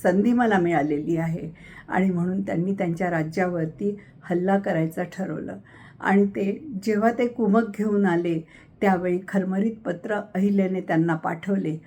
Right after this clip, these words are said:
ती म्हणाली, "तुम्हाला काय वाटले की आज मल्हारराव नाहीत, पण त्यांच्या सुनेच्या हाताखाली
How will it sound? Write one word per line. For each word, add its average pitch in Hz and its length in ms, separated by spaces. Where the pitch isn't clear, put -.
ती 214 80
म्हणाली, 190 480
"तुम्हाला 208 360
काय 220 220
वाटले 190 480
की 262 380
आज 240 260
मल्हारराव 214 640
नाहीत, 196 440
पण 185 200
त्यांच्या 185 460
सुनेच्या 220 840
हाताखाली 196 800